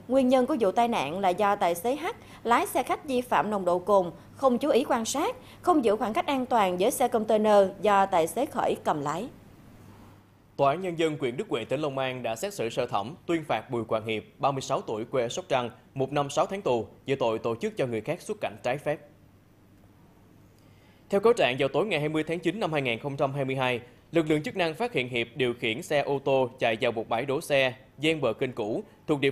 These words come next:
Speaker 2: phận xã Mỹ Quý Tây, huyện Đức Huệ. Qua kiểm tra, lực lượng chức năng phát hiện Hiệp đưa hai người xuất cảnh trái phép.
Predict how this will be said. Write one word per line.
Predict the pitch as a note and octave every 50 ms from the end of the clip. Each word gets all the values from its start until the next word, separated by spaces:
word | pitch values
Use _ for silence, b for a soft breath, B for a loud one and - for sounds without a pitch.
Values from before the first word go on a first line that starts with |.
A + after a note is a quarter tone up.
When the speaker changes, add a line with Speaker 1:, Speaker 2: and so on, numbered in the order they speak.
| C3+
Speaker 2:
phận | C#3 A#2+ G#2+ A#2
xã | B2 - A#2+ A2+
Mỹ | C3 B2 A2 A#2 -
Quý | F3+ G3
Tây, | - D3 C3 B2 -
huyện | A2 A2+
Đức | A#2+ G2 -
Huệ. | B2+ A2 G#2 G#2+ G#2+ b b b b b b b b b b -
Qua | G3+ G#3+
kiểm | - F#3 G#3
tra, | G3+ F#3 F3 E3+ D3 - -
lực | D#3 D#3+ D#3
lượng | D#3 D3+
chức | C#3+ B3 - F3+
năng | F3+ D#3+ D#3
phát | - A#3 A#3+
hiện | - C3+ A#2+ B2
Hiệp | B2+ A#2+ A2+ A2 -
đưa | D#3 D3+ D3+
hai | D3 D#3 C#3 C#3
người | B2+ A#2+ A2+
xuất | - - G#3+ -
cảnh | A2+ A2 A#2+
trái | C#3+ D3+
phép. | E3 - F#3 A3 A#3+